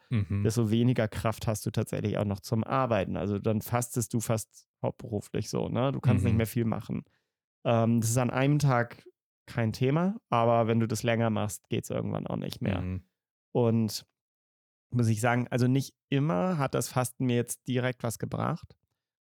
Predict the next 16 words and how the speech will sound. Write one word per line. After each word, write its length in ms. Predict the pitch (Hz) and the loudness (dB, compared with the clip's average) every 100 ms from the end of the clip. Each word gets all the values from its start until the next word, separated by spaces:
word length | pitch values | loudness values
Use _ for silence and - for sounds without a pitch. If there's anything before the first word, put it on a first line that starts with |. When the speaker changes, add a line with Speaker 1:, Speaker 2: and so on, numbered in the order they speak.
| - | -4
Speaker 2:
Und 240 | 123 120 | 0 2
ich 80 | 117 | 2
muss 180 | 135 135 | 0 0
aber 200 | 123 - | 0 2
auch 100 | 131 | 0
sagen, 200 | 160 131 | 2 0
ich 120 | 120 | 0
bin, 180 | 127 - _ _ _ _ | -4 -4 _ _ _ _
so 160 | 110 117 | -4 -2
wie 80 | 120 | 0
du 160 | 120 | 2
das 180 | 123 113 | 2 0
auch 320 | 50 123 - - | 0 -2 -2 -8
gesehen 380 | 110 110 123 | -4 -2 0
hast, 180 | 131 120 | 0 0
also 260 | 120 107 | 0 0